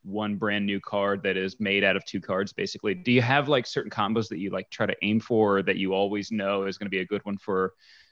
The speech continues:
for a game? You know, like, Andrew, I think, uh, loves putting the, like, sentient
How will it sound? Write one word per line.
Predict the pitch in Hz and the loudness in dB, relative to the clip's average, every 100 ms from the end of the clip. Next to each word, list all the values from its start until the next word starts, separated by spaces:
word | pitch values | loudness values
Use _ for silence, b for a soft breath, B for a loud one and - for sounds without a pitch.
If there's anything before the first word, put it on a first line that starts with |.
| - | -2
for | 131 110 | 6 6
a | 104 | 6
game? | 110 101 107 107 | 2 2 2 4
You | 110 | 4
know, | 107 104 | 6 4
like, | 104 | 4
Andrew, | 123 143 160 160 139 | 4 4 6 8 8
I | |
think, | 120 - 123 117 - | 6 4 2 2 2
uh, | 113 101 98 90 | 2 4 2 4
loves | 113 120 120 | 6 6 4
putting | - 135 120 104 | 2 4 6 6
the, | 107 | 4
like, | 98 98 | 4 2
sentient | - 123 113 110 | 2 0 2 0